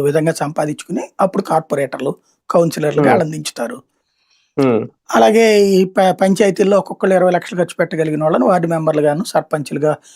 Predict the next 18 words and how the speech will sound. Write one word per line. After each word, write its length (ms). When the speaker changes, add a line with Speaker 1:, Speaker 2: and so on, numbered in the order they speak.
Speaker 1:
అయితే 260
యాభై 260
లక్షలు 320
ఖర్చు 200
పెట్టగలిగే 360
వాళ్ళు. 160
ఈ 20
లోపు 260
సంపాదించుకోవడానికి 840
ఇంకొక 260
ఏడాది 360
వాళ్ళకి 200
అవకాశం 380
ఇద్దామని 320
ఏమన్నా 200
అనుకుంటుండొచ్చు, 840
అందుకోసం 440
ఆగుతుండొచ్చు. 680